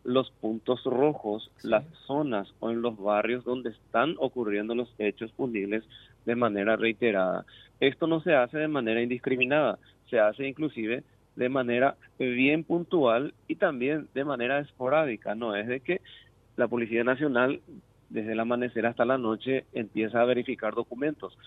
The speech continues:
Speaker 1: Se hace de manera muy puntual y de manera, digamos, esporádica, atendiendo a que los controles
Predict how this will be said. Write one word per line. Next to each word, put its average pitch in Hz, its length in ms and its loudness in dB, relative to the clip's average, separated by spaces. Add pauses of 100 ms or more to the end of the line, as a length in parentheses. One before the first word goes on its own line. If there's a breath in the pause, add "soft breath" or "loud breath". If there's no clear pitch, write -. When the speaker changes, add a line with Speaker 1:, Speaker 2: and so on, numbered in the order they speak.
(200 loud breath)
Speaker 1:
Se 131 80 4
hace 110 220 4
de 151 80 2
manera 139 320 2
muy 127 320 -2
puntual 156 640 2 (380 loud breath)
y 123 80 0
de 123 100 2
manera, 120 380 0
digamos, 120 360 -2 (140)
esporádica, 113 880 0
atendiendo 110 640 -2
a 120 80 0
que - 240 -6
los 123 140 -4
controles 117 500 -4